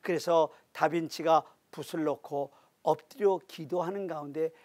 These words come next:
하나님께서 그에게 조용히 이렇게 말씀하셨습니다. "종아, 내 친구를 용서하라. 그러면 나를 만날 것이다."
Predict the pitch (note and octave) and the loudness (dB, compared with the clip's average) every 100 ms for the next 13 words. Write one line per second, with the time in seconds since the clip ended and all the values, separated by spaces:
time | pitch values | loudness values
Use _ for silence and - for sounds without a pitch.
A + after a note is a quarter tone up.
0 | _ _ - G3+ G3+ G3 F#3+ D#3 F3 - | _ _ -10 -4 -4 -6 -10 -12 -12 -8
1 | D#3+ C#3+ D#3+ D#3+ _ _ _ - D3+ D#3+ | -8 -4 -4 -6 _ _ _ -14 -10 -6
2 | F3 F#3 D#3+ - F3 D#3 C3+ F#3 D3 C#3+ | -6 -8 -12 -12 -14 -14 -16 -16 -16 -16
3 | - - - _ - - _ _ _ _ | -20 -20 -20 _ -20 -20 _ _ _ _
4 | _ - C#3 C#3 C#3 C3 _ _ _ _ | _ -14 -12 -8 -8 -10 _ _ _ _
5 | _ _ _ _ _ _ D3 F3 G#3+ - | _ _ _ _ _ _ -6 -4 -4 -8
6 | - G#3 F#3+ G3 F#3 D3 B2 A#2 - A2+ | -10 -10 -8 -8 -8 -12 -16 -18 -14 -12
7 | A#2+ A#2+ _ _ _ - - - F3 E3+ | -12 -14 _ _ _ -20 -18 -6 -4 -2
8 | D#3+ D#3 - _ _ E3+ C#3+ C3+ C#3 C#3 | -4 -6 -12 _ _ -6 -4 -4 -6 -10
9 | C#3 B2+ A2+ A#2+ G#2+ - - - - | -12 -14 -16 -18 -20 -20 -20 -20 -20